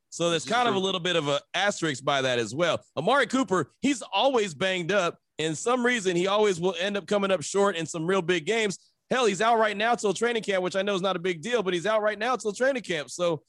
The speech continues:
Speaker 1: uh, you really don't know. I think that this possibly could be the last year of Amari Cooper in Dallas. So that's another thing to pay attention to. And they might hold on to Michael Gallup and keep CeeDee Lamb.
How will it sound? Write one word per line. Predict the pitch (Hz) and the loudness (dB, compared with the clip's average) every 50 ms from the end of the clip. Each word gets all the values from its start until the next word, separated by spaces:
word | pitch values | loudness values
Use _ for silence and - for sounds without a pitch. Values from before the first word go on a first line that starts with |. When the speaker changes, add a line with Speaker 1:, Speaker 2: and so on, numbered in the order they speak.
| _ _ _ | _ _ _
Speaker 1:
uh, | - 160 170 175 | 0 0 2 2
you | 185 196 | 0 0
really | 196 262 285 311 277 | 2 2 2 2 2
don't | 240 226 214 208 | 2 2 0 2
know. | 226 262 262 233 165 | 2 2 2 2 2
I | 170 247 277 | 0 -2 -2
think | - 254 214 165 | -2 -6 -6 -6
that | 170 | -4
this | 175 202 185 | -4 -4 -2
possibly | - 196 202 226 240 196 196 185 | 0 2 2 2 2 0 -2 -2
could | 170 160 170 | -2 -2 -4
be | 180 180 | -4 -2
the | 170 170 | -2 0
last | 175 180 180 170 151 151 | 0 2 0 0 -2 -2
year | 196 202 190 | 0 0 0
of | 165 | 0
Amari | 156 160 160 165 160 147 | 0 -2 0 0 0 0
Cooper | - - 175 - 151 160 151 | 2 0 0 0 0 -2 -2
in | 147 135 | -2 -2
Dallas. | 160 175 185 170 147 131 120 - | 0 2 2 2 2 -2 -4 -2
So | 147 | -2
that's | 151 175 190 - | -2 -2 -2 -4
another | 165 175 185 185 165 | -2 0 0 0 0
thing | - 156 143 | 0 -2 -4
to | 135 123 | -2 -2
pay | 151 147 139 | 0 0 0
attention | 127 - 143 113 127 117 - | 0 -2 -4 -4 -4 -10 -6
to. | - 143 135 120 - _ _ _ | -4 -2 -2 -4 -6 _ _ _
And | - 135 143 | -4 -2 -2
they | 151 151 | -2 -2
might | 151 170 196 208 | 0 0 0 0
hold | 185 170 175 170 | 2 0 0 0
on | 165 156 156 151 | 0 -2 -2 -2
to | |
Michael | 147 147 151 143 131 135 | -2 -2 -4 -4 -4 -6
Gallup | 123 139 170 175 165 147 139 131 - _ _ _ _ | -4 0 2 2 2 2 0 -2 -4 _ _ _ _
and | 131 123 | -10 -6
keep | - 156 160 131 | -4 -6 -6 -4
CeeDee | 120 160 156 147 143 143 | -2 -2 -2 0 0 0
Lamb. | 139 139 139 135 135 127 | 0 0 0 0 0 -2